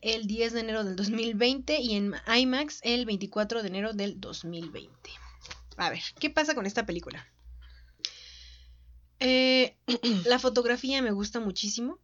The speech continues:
la música también, la, la banda sonora es buena, las escenas sí logran mantenerte en, en tensión.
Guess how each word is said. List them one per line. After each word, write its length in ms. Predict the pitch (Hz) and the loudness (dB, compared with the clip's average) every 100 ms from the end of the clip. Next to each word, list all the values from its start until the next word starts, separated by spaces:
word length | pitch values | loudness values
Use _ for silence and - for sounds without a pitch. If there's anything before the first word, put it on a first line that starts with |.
| _ | _
la 160 | 208 214 | 0 4
música 640 | 233 254 330 403 - 240 | 8 8 6 2 0 -2
también, 560 | 208 196 196 226 294 320 - | 0 -2 0 0 -2 -4 -6
la, 560 | 202 190 190 190 185 | -2 -2 -2 -2 -4
la 120 | 185 196 | -2 0
banda 240 | 214 254 | 2 0
sonora 480 | 233 202 220 233 226 | 0 0 2 0 0
es 300 | - 190 196 | -6 -8 -8
buena, 440 | 196 233 269 208 - - - _ - | -4 -2 0 -2 -8 -20 -20 _ -6
las 280 | 196 202 | -2 -2
escenas 440 | 214 214 233 247 254 | 0 -2 0 0 0
sí 320 | - 240 247 | 0 2 6
logran 480 | 233 233 226 240 254 | 10 10 10 4 4
mantenerte 960 | 233 208 190 196 208 - 247 240 202 | 2 2 2 0 0 -2 0 2 0
en, 260 | 180 180 175 | -2 -8 -6
en 140 | 196 185 | -4 -2
tensión. 520 | 185 185 196 254 - | -2 -2 -4 -4 -8